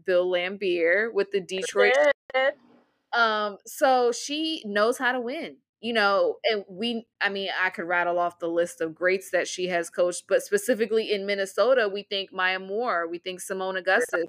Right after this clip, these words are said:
Speaker 1: we think
Speaker 2: Yeah.
Speaker 1: Whalen, um, S-,
Speaker 2: Sylvia Fausto.
Speaker 1: Rebecca Brunson.
Speaker 2: Yeah.
Speaker 1: Um, so,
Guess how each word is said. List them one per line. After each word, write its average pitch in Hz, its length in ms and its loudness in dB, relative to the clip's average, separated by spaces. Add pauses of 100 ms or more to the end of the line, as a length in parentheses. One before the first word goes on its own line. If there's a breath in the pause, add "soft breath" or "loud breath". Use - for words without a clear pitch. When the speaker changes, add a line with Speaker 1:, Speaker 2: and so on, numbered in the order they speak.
(200)
Speaker 1:
we 156 60 4
think 151 160 2 (260)
Speaker 2:
Yeah. 185 160 0
Speaker 1:
Whalen, 185 200 2 (840 loud breath)
um, 196 380 4
S-, 185 100 -10
Speaker 2:
Sylvia 185 460 0
Fausto. 202 520 0 (360)
Speaker 1:
Rebecca - 300 0
Brunson. 190 800 -2
Speaker 2:
Yeah. 180 200 4 (280)
Speaker 1:
Um, 202 80 -8
so, 208 300 0